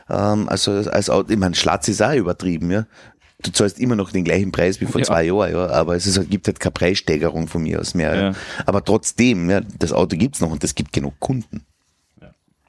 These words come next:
Speaker 1: Es gibt genug Kunden. Und die Elektroautos sind, ähm, die Elektroautos, wobei ich ganz, ganz explizit drauf auslegen möchte, akkubetriebene Elektroautos, ja, weil mit einer Fuel Cell oder irgendwas, haben wir einen anderen Diskussionsbereich.
Speaker 2: Ja.
Speaker 1: Und,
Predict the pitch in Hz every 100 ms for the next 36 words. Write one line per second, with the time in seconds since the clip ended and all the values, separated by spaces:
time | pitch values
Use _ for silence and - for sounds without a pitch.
0 | - - - - - 80 82 - 147 -
1 | 76 - - - 107 92 101 95 - 110
2 | - - 131 - 123 - - - 113 101
3 | 92 90 92 - 101 104 117 110 98 101
4 | 95 110 117 - 117 113 - 107 - 101
5 | - 139 - 104 - 101 107 110 107 104
6 | - - - - _ - 117 - - -
7 | - - 80 78 78 82 80 - 76 62
8 | - 82 90 85 82 87 80 82 85 107
9 | 139 185 - 175 165 151 156 156 131 -
10 | - - - - - - 104 113 110 55
11 | 135 117 113 - - 135 - - - -
12 | - _ _ _ - - 107 107 - _
13 | _ - _ _ - 110 107